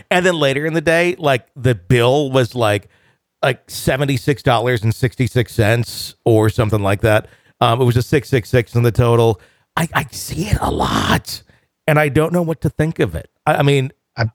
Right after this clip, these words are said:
Speaker 1: I don't know if it
Speaker 2: I
Speaker 1: just
Speaker 2: don't know.
Speaker 1: stands
Speaker 2: Sage, sage the hell out of yourself or something just
Speaker 1: I,
Speaker 2: to be on the safe side.
Speaker 1: I don't know if it's just, you know, it stands out to me that much more, and it's just, you know, it comes up as frequently as any other combination, but that one shows,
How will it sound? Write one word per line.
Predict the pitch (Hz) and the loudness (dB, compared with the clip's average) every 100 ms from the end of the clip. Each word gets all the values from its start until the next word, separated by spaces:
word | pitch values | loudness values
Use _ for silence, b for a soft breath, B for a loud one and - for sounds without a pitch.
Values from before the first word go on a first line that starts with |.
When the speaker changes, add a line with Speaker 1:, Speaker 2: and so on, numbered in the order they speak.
| _ | _
Speaker 1:
I | - - | -2 0
don't | 175 | 0
know | |
if | 165 | 0
it | 151 | 0
Speaker 2:
I | |
Speaker 1:
just | 131 | 0
Speaker 2:
don't | 139 | 2
know. | |
Speaker 1:
stands | 165 170 156 | 0 0 0
Speaker 2:
Sage, | 170 165 175 | 0 0 -2
sage | - - 165 170 135 | -4 -2 0 -2 -2
the | 143 | 0
hell | 139 151 | 0 0
out | 139 | -2
of | 131 | -2
yourself | 117 113 123 113 - | -2 -2 -2 -2 -4
or | 110 | -2
something | 127 120 113 107 | -2 -2 -2 -2
just | 127 147 | -2 -2
Speaker 1:
I, | |
Speaker 2:
to | 127 | -2
be | 123 | 0
on | 117 | -2
the | |
safe | 101 120 120 | -2 -2 -2
side. | 113 101 92 | -2 -2 -2
Speaker 1:
I | 135 175 | -2 0
don't | 196 | 2
know | 196 | 2
if | 180 | 0
it's | 170 135 | -2 -4
just, | - 165 156 | -2 -2 0
you | |
know, | 147 | -2
it | 123 | -2
stands | - 139 123 107 | -4 -2 0 2
out | 117 143 | 0 0
to | 147 | 0
me | 143 | 2
that | 139 151 | 2 2
much | 143 - | 0 0
more, | 131 143 147 | 2 4 4
and | 143 | 2
it's | 110 - | -2 -4
just, | 113 - | -6 -4
you | |
know, | 107 | -4
it | 90 | -4
comes | - 113 104 | -2 0 2
up | 98 | 2
as | 98 85 _ _ | 0 -2 _ _
frequently | _ 127 104 110 107 | _ 0 2 0 2
as | 92 | 2
any | 95 90 | 2 2
other | 113 117 | 2 2
combination, | 127 120 117 113 110 120 | 0 0 2 2 2 0
but | 90 | 0
that | 85 92 | -2 -2
one | 90 98 | -2 0
shows, | 101 98 90 | 0 0 -2